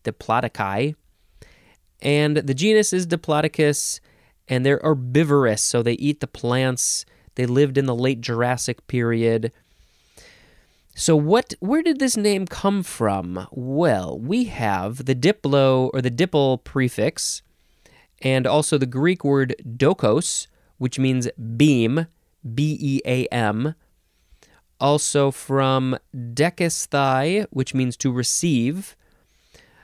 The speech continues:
None of this is making any sense. Akin to the Latin desere, which means to be fitting, and there's more at the word decent. So again, we need to put a link in the show notes for Diplodocus and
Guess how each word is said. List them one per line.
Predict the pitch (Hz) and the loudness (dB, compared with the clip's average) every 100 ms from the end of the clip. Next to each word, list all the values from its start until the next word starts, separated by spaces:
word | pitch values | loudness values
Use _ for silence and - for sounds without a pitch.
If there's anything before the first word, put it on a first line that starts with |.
| _ _ _ | _ _ _
None | 160 220 175 | 0 2 4
of | 117 | 2
this | 107 - | 0 -4
is | 107 | -4
making | 110 104 107 - | -4 -4 -4 -6
any | 117 104 | -6 -4
sense. | - 101 101 - - _ _ _ | -4 -4 -6 -8 -10 _ _ _
Akin | 131 - 233 240 | -4 2 2 2
to | 190 | 2
the | 147 | 2
Latin | 131 147 165 156 139 135 127 | 2 0 0 0 0 -2 -4
desere, | 120 131 - 143 160 117 101 120 170 _ _ _ | -2 0 0 2 2 2 0 -2 -6 _ _ _
which | 131 - | -4 0
means | 120 120 123 120 _ - | 0 0 -4 -10 _ 0
to | 202 | 2
be | 175 180 | 2 0
fitting, | - 190 127 107 147 180 _ _ _ | 0 0 2 0 -2 -6 _ _ _
and | 127 190 | 0 2
there's | 196 165 | 2 2
more | 160 160 | 2 2
at | 143 | 2
the | 143 | 0
word | 135 123 110 | 0 0 0
decent. | 127 139 101 95 - _ _ _ _ _ - | 0 0 -4 -6 -12 _ _ _ _ _ -18
So | - 107 | -6 -2
again, | 107 120 156 170 175 | 0 4 4 4 2
we | 160 | 2
need | 175 165 | 2 2
to | 147 | 2
put | 147 | 0
a | |
link | 131 165 156 | 2 0 0
in | |
the | 120 | -4
show | - 123 | 0 0
notes | 123 120 - | 2 0 -2
for | - 120 120 117 | -4 0 0 0
Diplodocus | 117 113 - 127 127 120 110 104 - - - _ | -4 -10 -4 -2 -2 -2 -4 -4 -6 -8 -16 _
and | - 110 107 | -6 -4 -4